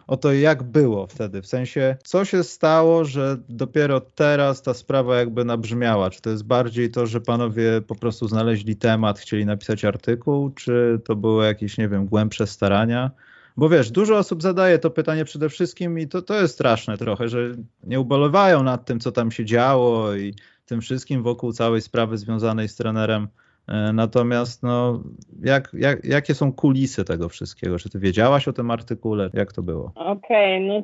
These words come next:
Speaker 2: to może zaczniemy od samego początku, a początkiem tak naprawdę całego rozgłosu na temat tej sprawy, e, była sytuacja, gdzie trzydziestego pierwszego lipca, będąc na zasłużonych w końcu wakacjach, e,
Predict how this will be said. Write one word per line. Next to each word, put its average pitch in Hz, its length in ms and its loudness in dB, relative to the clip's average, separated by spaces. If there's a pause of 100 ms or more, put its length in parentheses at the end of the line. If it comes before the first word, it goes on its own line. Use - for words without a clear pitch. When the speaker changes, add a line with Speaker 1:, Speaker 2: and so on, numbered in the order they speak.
(140)
Speaker 2:
to 220 400 2
może 233 260 0
zaczniemy 240 420 -2
od 226 160 -2
samego 208 300 -4
początku, 190 760 -2
a 180 380 4
początkiem 214 540 -6
tak 208 140 -2
naprawdę 208 500 -2 (100)
całego 190 280 -2
rozgłosu 185 500 -4
na 190 100 0
temat 190 260 -4 (100)
tej 175 220 2
sprawy, 196 360 2
e, 175 600 2 (340)
była 208 360 4
sytuacja, 208 460 -2
gdzie 196 180 -4
trzydziestego 208 600 -6
pierwszego 190 1040 -2 (140)
lipca, 208 680 0 (100)
będąc 190 600 -2 (120)
na 190 440 0 (140)
zasłużonych 196 600 -2
w - 40 -18
końcu 202 280 -4
wakacjach, 196 600 0 (300)
e, 190 380 4